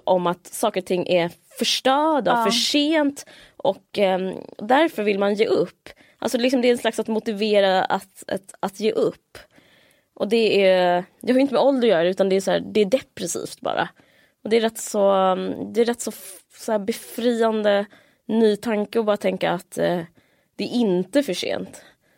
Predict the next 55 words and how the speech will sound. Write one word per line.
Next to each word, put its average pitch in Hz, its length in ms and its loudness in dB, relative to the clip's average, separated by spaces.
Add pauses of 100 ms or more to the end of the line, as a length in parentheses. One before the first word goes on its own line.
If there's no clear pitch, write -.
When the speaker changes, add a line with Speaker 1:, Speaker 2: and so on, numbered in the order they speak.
(340)
Speaker 1:
Eh, 180 400 -4
och - 140 -2
det 208 40 0
är 196 40 -2
väl, 214 300 -2
det 214 80 0
måste 214 220 -2
vara 202 80 -6
det 214 80 -2
som 214 100 -4
hänt 180 280 -4
Marianne 175 680 -2
Lindberg 170 420 -2
De 180 80 -4
Geer 277 320 2
Speaker 2:
Ja. 311 40 -4
Speaker 1:
också. - 460 -8 (800)
Speaker 2:
Det 269 100 -4
är 262 40 0
så 262 100 -2
Speaker 1:
Eh. 247 120 -2
Speaker 2:
jävla, 220 500 2 (580)
ja, 233 80 0
men - 80 0
precis, 233 200 -2
det 233 120 0
är 226 40 2
verkligen 226 260 -2
som 202 120 -4
tecken 202 240 -6
på 214 60 -8
friskhet - 920 -4
att 220 60 -4
Speaker 1:
Ja. 254 120 2
Speaker 2:
tänka 208 320 -2
så - 120 -6
här, 190 80 -2
det 196 80 -4
är 190 80 -4
fortfarande 208 600 -4
möjligt, 208 540 2
jag 196 80 -4
kan 190 100 -2
liksom 190 280 -6
ändra 196 480 -2
något 190 220 -4
om 196 80 -4
jag 190 80 -2
vill 196 240 -4
det 190 260 -4
och 180 80 -8
så - 100 -10
där. - 80 -18 (320)
Men, 226 300 2
eh, 214 240 2